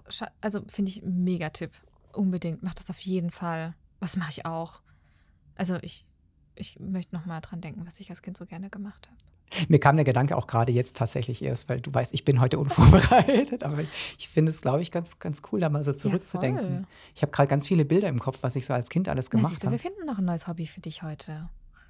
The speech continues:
Speaker 2: Ja, aber so ein Schlumpfdorf aufbauen ist jetzt nicht unbedingt so ein
Speaker 1: Why
Speaker 2: tolles Hobby,
Speaker 1: not,
Speaker 2: glaub ich.
Speaker 1: though? Ich find
Speaker 2: Ja, es gibt Menschen, die, die sammeln Schlümpfe.
Speaker 1: Ja.
Speaker 2: Also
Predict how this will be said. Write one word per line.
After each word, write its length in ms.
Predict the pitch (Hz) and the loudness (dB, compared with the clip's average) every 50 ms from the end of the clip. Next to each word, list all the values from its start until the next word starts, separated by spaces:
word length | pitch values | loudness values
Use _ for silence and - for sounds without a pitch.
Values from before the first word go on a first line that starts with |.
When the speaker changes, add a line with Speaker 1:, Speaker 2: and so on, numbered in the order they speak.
| - _ _ _ - - - - _ | -20 _ _ _ -16 -16 -16 -8 _
Speaker 2:
Ja, 220 | - 113 113 113 | 6 8 10 10
aber 100 | 120 131 | 10 10
so 120 | 127 127 127 | 8 6 4
ein 40 | |
Schlumpfdorf 920 | 120 - - 135 135 147 139 - - - - - 123 113 117 120 120 - - | 2 2 2 2 2 2 2 -2 -2 -6 -2 0 2 2 2 2 -2 -4 -8
aufbauen 640 | - - 113 113 120 - - - 110 113 110 113 123 | -6 -2 -2 -2 -2 -2 -6 -4 -2 0 0 0 0
ist 100 | 117 - | -2 -2
jetzt 160 | - - - | -2 -4 -4
nicht 140 | 123 113 - | -4 -6 -6
unbedingt 400 | 117 117 113 120 117 120 117 117 | -6 -4 -4 -4 -4 -4 -4 -4
so 80 | - 123 | -4 -6
ein 80 | 117 | -8
Speaker 1:
Why 60 | - - | -8 -2
Speaker 2:
tolles 300 | 262 294 311 311 302 320 330 | 0 0 4 4 4 4 4
Hobby, 160 | 339 359 - | 0 -2 -2
Speaker 1:
not, 40 | 466 | -2
Speaker 2:
glaub 240 | 427 403 135 135 143 | -2 -2 -2 -4 -2
ich. 60 | 151 | -2
Speaker 1:
though? 480 | 214 196 190 180 175 175 170 165 165 165 - | -2 -2 -2 -4 -6 -6 -6 -8 -10 -10 -10
Ich 140 | 220 - - | -10 -10 -8
find 180 | - 269 277 269 - - - - - | -8 -8 -8 -8 -10 -12 -14 0 4
Speaker 2:
Ja, 120 | - 214 | 6 6
es 120 | 269 - - | 8 6 4
gibt 160 | 151 - - | 4 2 4
Menschen, 320 | 143 127 131 131 - 170 | 4 6 6 4 4 4
die, 160 | 156 170 165 | 4 4 2
die 120 | - - 139 | 2 0 2
sammeln 300 | - 123 110 117 135 170 | 4 4 4 4 4 2
Schlümpfe. 440 | - - 226 285 302 262 226 202 120 | 0 0 0 0 0 0 0 0 0
Speaker 1:
Ja. 80 | 117 - | 0 2
Speaker 2:
Also 340 | - 117 120 120 117 - | 2 2 2 0 -2 -4